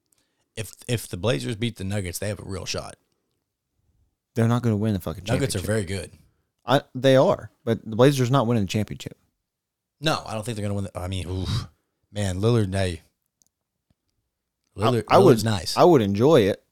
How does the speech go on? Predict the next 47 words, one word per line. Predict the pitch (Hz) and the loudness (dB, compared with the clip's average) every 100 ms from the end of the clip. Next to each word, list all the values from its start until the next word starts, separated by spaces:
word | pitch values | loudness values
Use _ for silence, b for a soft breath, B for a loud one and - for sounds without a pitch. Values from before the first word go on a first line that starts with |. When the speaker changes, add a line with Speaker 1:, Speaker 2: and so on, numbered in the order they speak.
| _ | _
Speaker 2:
I | 113 | 4
would | 135 | 4
enjoy | 123 113 127 | 4 6 6
watching | 107 110 101 107 | 6 2 2 -2
it, | 98 | 0
like, | 92 101 | 0 0
a, | 92 82 - _ _ | 0 -2 -6 _ _
a | 107 | -4
deep, | 101 123 123 | 0 2 2
meaningful | 123 123 120 104 104 | 4 4 4 2 -2
series | - 147 120 | 2 4 4
from | - 82 | 2 -2
him, | 87 101 | -2 -4
'cause | 101 | -2
he's | 101 | -2
gonna | 98 127 | 0 0
go | 95 90 | 0 2
off | 120 110 - _ _ _ _ | 2 2 -2 _ _ _ _
and | 113 | -4
he's | 107 | -2
fun | - 123 | 0 0
to | 101 | 2
watch, | 120 127 - | 2 2 -2
but | - - - | -8 -8 -4
I | 104 | -4
just | 98 | -4
don't | - 69 | -6 -8
see | 80 | -8
it | 78 | -4
happening. | 104 107 78 | -4 -4 -6
It, | 90 | -4
I | 82 | 0
would | 113 | 0
be | 95 87 - _ _ | -2 -6 -8 _ _
shocked. | - - 101 - - - _ _ _ _ _ _ _ | -12 -6 -6 -8 -20 -20 _ _ _ _ _ _ _
Speaker 1:
Yeah. | - 95 85 - - _ _ _ _ _ _ _ | -6 -4 -4 -8 -20 _ _ _ _ _ _ _
Yeah, | 104 104 | -4 -2
you're | 98 | -2
probably | 104 87 | -2 -2
right. | 80 80 - _ _ _ _ _ _ _ _ _ _ _ _ _ _ - | -4 -10 -14 _ _ _ _ _ _ _ _ _ _ _ _ _ _ 4
Speaker 2:
But | 143 107 | 6 6
I | 117 | 2
would | 113 | 2
enjoy | 107 113 110 | 4 4 4
watching | 104 101 101 | 2 0 -4
the | 95 | -2
Blazers | 104 101 95 85 | 0 0 -2 -6